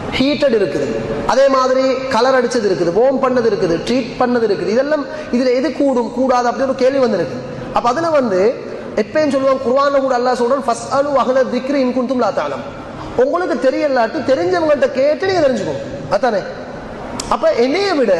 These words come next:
இப்ப உதாரணமாவே உங்கள-, உங்கள-, உங்களுக்கு இருக்கிற ஜெம்ல உள்ள நாலேஜை பார்க்க தெரியும், நாங்க ஜீரோன்னு வைக்கலாம்.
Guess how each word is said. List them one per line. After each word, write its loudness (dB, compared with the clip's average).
இப்ப 0
உதாரணமாவே 2
உங்கள-, 2
உங்கள-, 2
உங்களுக்கு 2
இருக்கிற 2
ஜெம்ல 0
உள்ள 2
நாலேஜை 0
பார்க்க 0
தெரியும், 0
நாங்க 2
ஜீரோன்னு 2
வைக்கலாம். -2